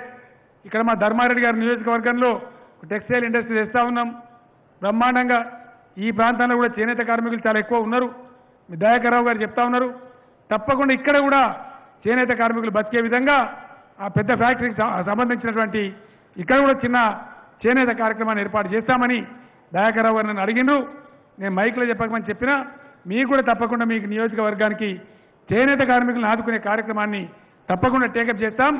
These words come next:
రాబోయే క్యాబినెట్ మీటింగ్లలో దాన్ని కూడా మంజూరు చేస్తామని కూడా మనవి చేస్తా ఉన్నా.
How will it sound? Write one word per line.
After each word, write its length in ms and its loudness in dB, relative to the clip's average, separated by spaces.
రాబోయే 380 4
క్యాబినెట్ 340 0
మీటింగ్లలో 420 0
దాన్ని 240 2
కూడా 180 4
మంజూరు 280 0
చేస్తామని 320 -2
కూడా 140 -4
మనవి 220 0
చేస్తా 240 -6
ఉన్నా. 120 -6